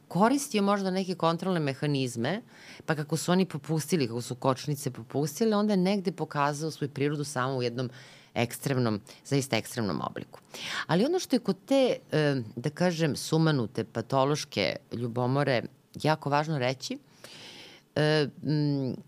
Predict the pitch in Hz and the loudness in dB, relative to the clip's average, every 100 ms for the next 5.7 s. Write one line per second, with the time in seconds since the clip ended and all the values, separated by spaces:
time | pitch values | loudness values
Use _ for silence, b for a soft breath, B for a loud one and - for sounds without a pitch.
0 | - 156 147 - 151 143 151 147 143 151 | 0 2 2 0 -2 -2 0 4 4 4
1 | 147 139 139 147 147 - 123 160 156 143 | 0 -2 0 0 0 -4 -4 -2 -2 0
2 | 127 123 143 131 - 127 139 131 131 131 | 0 0 2 0 0 -2 2 2 2 2
3 | 120 117 113 127 - 82 - - 110 107 | 2 0 0 -6 -4 -4 -6 -4 0 0
4 | 107 104 - 110 117 117 - 110 107 110 | 0 -8 -6 -2 -2 -4 -6 -6 -2 -2
5 | 120 113 101 - 120 165 240 | 0 -2 -4 -2 0 0 -2